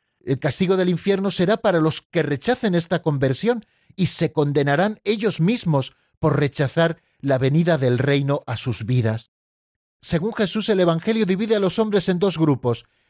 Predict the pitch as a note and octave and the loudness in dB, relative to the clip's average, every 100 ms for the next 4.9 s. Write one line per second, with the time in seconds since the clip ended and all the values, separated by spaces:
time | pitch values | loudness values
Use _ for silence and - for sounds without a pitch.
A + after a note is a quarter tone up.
0 | - D3 C#3+ - B2+ B2+ - A3 G#3 C4 | -4 -2 -2 -2 -2 -2 -2 -2 0 -6
1 | - - _ _ _ _ _ B2 C#3 E3+ | -6 -16 _ _ _ _ _ 0 2 0
2 | E3+ F3 F3+ A3+ - G#3+ F#3 E3 F3+ E3 | 0 -2 0 -2 0 0 2 0 2 0
3 | C3+ D#3+ D#3+ C#3 D3 E3 B3+ A#3+ C#3 A#2+ | 0 -2 -2 0 -2 0 0 0 -6 -4
4 | C#3+ C#3 C3+ C#3 - A#2 A#2 A#2 G#2 | -2 0 0 -2 -2 -2 -2 -4 -8